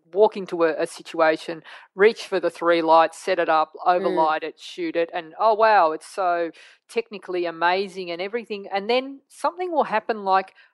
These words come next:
Speaker 1: a light will misfire.
Speaker 2: Mm.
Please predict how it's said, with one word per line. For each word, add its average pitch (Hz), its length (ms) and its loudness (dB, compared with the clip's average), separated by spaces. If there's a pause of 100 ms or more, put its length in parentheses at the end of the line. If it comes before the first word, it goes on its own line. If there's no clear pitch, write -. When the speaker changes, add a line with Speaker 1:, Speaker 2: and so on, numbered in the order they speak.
Speaker 1:
a 214 80 0
light 240 380 0
will 214 100 -8
misfire. 151 800 -4 (300)
Speaker 2:
Mm. 156 640 -8